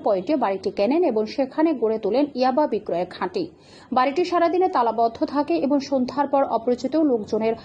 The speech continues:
আনাগোনা দেখা যায়। আইনশৃঙ্খলা রক্ষাকারী বাহিনীকে ফাঁকি দিয়ে বাড়ির পেছনে তৈরি ছিল পালানোর পথ। স্থানীয়রা জানায়, তারা বহুদিন ধরে বাড়িটিতে মাদক ব্যবসার সন্দেহ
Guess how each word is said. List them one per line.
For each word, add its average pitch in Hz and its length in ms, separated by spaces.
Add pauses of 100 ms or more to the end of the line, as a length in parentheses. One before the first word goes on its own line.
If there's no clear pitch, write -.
(180)
আনাগোনা 226 500
দেখা 196 300
যায়। 170 220 (240)
আইনশৃঙ্খলা 269 520
রক্ষাকারী 311 480 (120)
বাহিনীকে 311 400 (180)
ফাঁকি 302 300
দিয়ে 240 200 (100)
বাড়ির 185 280
পেছনে 226 340
তৈরি 254 320
ছিল 339 200 (480)
পালানোর 185 420
পথ। 185 220 (520)
স্থানীয়রা 370 520
জানায়, 349 400
তারা 277 160
বহুদিন 254 400 (120)
ধরে 269 200 (120)
বাড়িটিতে 240 440
মাদক 226 440
ব্যবসার 240 420
সন্দেহ 220 280